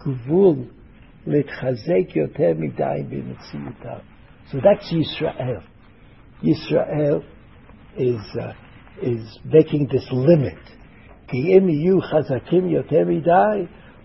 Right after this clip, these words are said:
לא יסורו ממשמעתו. So he says that this always has to be applied.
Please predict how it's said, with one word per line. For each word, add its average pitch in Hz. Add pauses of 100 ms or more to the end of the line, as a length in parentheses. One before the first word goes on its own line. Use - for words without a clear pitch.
(100)
לא 165
יסורו 185
ממשמעתו. 80
So 151
he 151
says 165
that 156 (440)
this 190
always 233
has 226
to 185
be 170
applied. 151